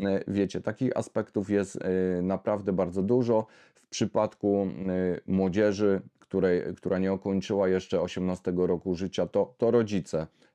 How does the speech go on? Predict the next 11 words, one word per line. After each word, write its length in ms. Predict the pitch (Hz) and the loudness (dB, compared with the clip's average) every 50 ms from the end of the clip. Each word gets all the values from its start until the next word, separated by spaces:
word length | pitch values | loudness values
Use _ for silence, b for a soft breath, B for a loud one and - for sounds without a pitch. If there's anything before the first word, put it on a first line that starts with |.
| _ _ _ | _ _ _
to 440 | - 95 87 90 92 90 85 80 95 - _ _ | -2 0 2 2 2 0 -2 -4 -8 -12 _ _
taka 400 | - 95 90 - - 87 87 87 | -6 -6 -6 -4 -2 -2 -2 -2
sugestia 680 | 82 - - 87 - 87 85 - - - 87 82 85 85 101 | -4 -6 -6 -4 -2 -2 -2 -2 -2 -2 -2 -2 -2 -4 -8
dla 280 | - 92 90 104 104 107 | -6 -4 0 0 0 0
was. 260 | 110 120 120 117 b b b b b b b b b b b b b b b b _ _ _ _ _ _ _ _ _ | 0 -2 -2 -4 b b b b b b b b b b b b b b b b _ _ _ _ _ _ _ _ _
Jest 200 | - 123 123 - | -2 -2 0 0
to 100 | - 135 | 0 0
kluczowe, 640 | - 143 139 135 - 165 151 127 110 98 95 87 85 | 0 0 -2 0 2 4 4 4 4 4 2 2 0
by 500 | 85 90 98 98 101 101 98 98 98 78 73 | 0 2 2 4 4 4 4 2 2 0 0
raz, 340 | 95 98 107 110 110 104 98 | 0 0 2 2 0 -2 -4
że 500 | 95 92 95 101 101 98 98 98 92 - | -6 -2 0 2 4 4 4 2 0 -2